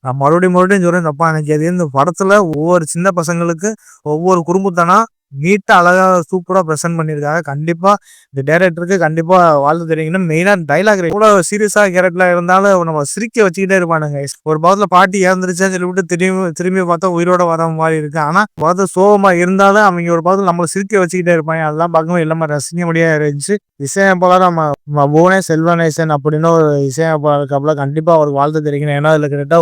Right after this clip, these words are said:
ஒரு பாட்டு இருக்கு, ஒரு பாட்டு ஓரளவு பார்க்குற மாதிரி தான் இருந்துச்சு. மித்தபடி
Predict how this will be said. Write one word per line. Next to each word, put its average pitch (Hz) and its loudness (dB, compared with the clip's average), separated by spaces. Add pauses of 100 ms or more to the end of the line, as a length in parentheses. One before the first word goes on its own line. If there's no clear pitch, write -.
ஒரு 151 0
பாட்டு 156 2
இருக்கு, 160 0
ஒரு 147 -4
பாட்டு 156 2 (160)
ஓரளவு 151 2 (100)
பார்க்குற 143 -4
மாதிரி 147 -2
தான் 156 0
இருந்துச்சு. 147 -8 (380)
மித்தபடி 156 -2